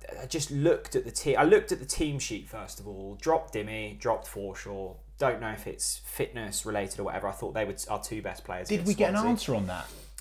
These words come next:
Speaker 1: What, not that I've seen.
Speaker 2: I haven't seen it either.
Speaker 1: Um, the fr-, it, it's the front four, and I know we've got injuries, but p-, putting Johnny Rowe aside, 'cause
Speaker 2: Yeah.
Speaker 1: he's been brilliant this season.
Speaker 2: By the way, again,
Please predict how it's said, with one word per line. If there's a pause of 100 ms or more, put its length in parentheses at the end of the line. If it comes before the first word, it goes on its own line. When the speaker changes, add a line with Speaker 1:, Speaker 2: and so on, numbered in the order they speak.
(320)
Speaker 1:
What,
not
that
I've
seen.
Speaker 2:
I
haven't
seen
it
either. (320)
Speaker 1:
Um, (500)
the
fr-,
it,
it's
the
front
four,
and
I
know
we've
got
injuries,
but (420)
p-, (480)
putting
Johnny
Rowe
aside,
'cause
Speaker 2:
Yeah.
Speaker 1:
he's
been (180)
brilliant
this
season.
Speaker 2:
By
the
way,
again,